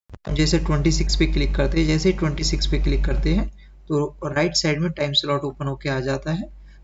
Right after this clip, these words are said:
तो किस time के बीच आपको appointment चाहिए वो time select, अ, select कर लीजिएगा। ten to twelve के बीच चाहिए तो इस पे click कीजिए, twelve thirty to two thirty वाला चाहिए तो यहाँ पे click कीजिए, three to five वाला चाहिए तो यहाँ पे click कीजिएगा।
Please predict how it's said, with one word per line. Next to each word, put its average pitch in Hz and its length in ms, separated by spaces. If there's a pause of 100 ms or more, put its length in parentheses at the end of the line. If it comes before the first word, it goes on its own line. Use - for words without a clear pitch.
(120)
तो 135 380
किस 190 180
time 170 200
के 170 100
बीच 160 200
आपको 143 320
appointment 139 420
चाहिए 143 300
वो 175 160
time 139 260
select, 139 500
अ, 135 120
select 156 340
कर 131 220
लीजिएगा। 131 540 (520)
ten 156 180
to 160 140
twelve 165 240
के 170 80
बीच 165 160
चाहिए 160 220
तो 143 100
इस 127 80
पे 143 100
click 143 260
कीजिए, 170 220
twelve 147 280
thirty 156 200
to 151 240
two 151 100
thirty 147 280
वाला 151 180
चाहिए 151 240
तो 143 140
यहाँ 127 100
पे - 100
click 143 200
कीजिए, 170 220
three 151 200
to 147 140
five 143 260
वाला 135 180
चाहिए 139 320
तो 165 100
यहाँ 131 120
पे 165 100
click - 240
कीजिएगा। 127 540